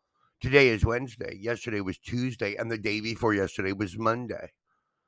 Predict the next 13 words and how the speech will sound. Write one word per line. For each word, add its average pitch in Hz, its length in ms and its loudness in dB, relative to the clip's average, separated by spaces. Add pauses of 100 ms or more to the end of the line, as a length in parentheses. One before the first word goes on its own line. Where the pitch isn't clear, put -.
(240)
Today, 120 380 4
tomorrow, 117 460 6
the 123 120 0
day 117 160 2
after 110 240 0
tomorrow. 135 400 -6 (580)
Today, 123 580 4
yesterday, 117 500 0
and 123 200 -2
the 120 80 0
day 104 340 2
before 104 560 0
yesterday. 120 500 -2